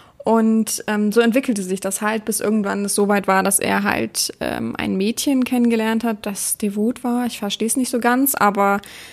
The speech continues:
ähm, er sich darin glücklich fühlte. Er ist auch ein wirklich lieber Typ gewesen, hat jedem alles recht machen wollen. Ich glaube, das war vielleicht sogar das Richtige mit dem Mädchen. Ich weiß es heute nicht. Wir haben keinen Kontakt mehr tatsächlich.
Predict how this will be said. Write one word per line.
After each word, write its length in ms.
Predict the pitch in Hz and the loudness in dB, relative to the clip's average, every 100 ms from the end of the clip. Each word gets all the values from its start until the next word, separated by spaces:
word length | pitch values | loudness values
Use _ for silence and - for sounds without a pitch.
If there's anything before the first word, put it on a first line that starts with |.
| - - | -20 -6
ähm, 360 | 202 190 190 - | -2 0 -2 -2
er 120 | 214 | 0
sich 80 | 202 | 2
darin 240 | 220 208 208 | 2 2 4
glücklich 360 | 285 269 262 | 2 2 -2
fühlte. 440 | - 269 269 269 262 | 2 4 4 2 0
Er 320 | 254 - 247 | 0 2 2
ist 100 | - | 4
auch 60 | |
ein 180 | 208 226 | 4 4
wirklich 320 | 214 247 233 | 2 2 0
lieber 340 | 208 226 233 208 | 4 6 6 2
Typ 220 | - - | -2 -2
gewesen, 300 | 233 226 220 | 2 2 2
hat 100 | 214 - | 0 -4
jedem 500 | 220 233 247 233 214 | 0 4 4 2 0
alles 260 | 208 214 - | 0 -2 0
recht 240 | 214 - | -4 -2
machen 300 | 208 208 214 | -2 0 0
wollen. 220 | 202 202 208 | 0 0 0
Ich 100 | - | 0
glaube, 240 | 190 208 | 0 2
das 120 | 208 | 0
war 80 | 208 | 0
vielleicht 180 | 202 208 | -2 -2
sogar 180 | 202 196 | -2 -4
das 200 | 190 226 | -2 -2
Richtige 340 | - 262 262 | 0 2 2
mit 160 | 262 262 | 2 2
dem 140 | 254 | 2
Mädchen. 320 | 254 254 233 | 0 0 -4
Ich 120 | 208 | -2
weiß 240 | 180 277 - | -2 0 0
es 160 | 294 | 0
heute 220 | 294 294 302 | 0 0 0
nicht. 280 | 320 403 | -2 0
Wir 60 | 240 | 0
haben 100 | 240 | 2
keinen 220 | - 269 | 2 0
Kontakt 380 | 294 269 262 - | 0 -2 -4 -4
mehr 100 | 285 | -4
tatsächlich. 640 | 285 285 277 294 311 - | -4 -2 -2 -2 -4 -4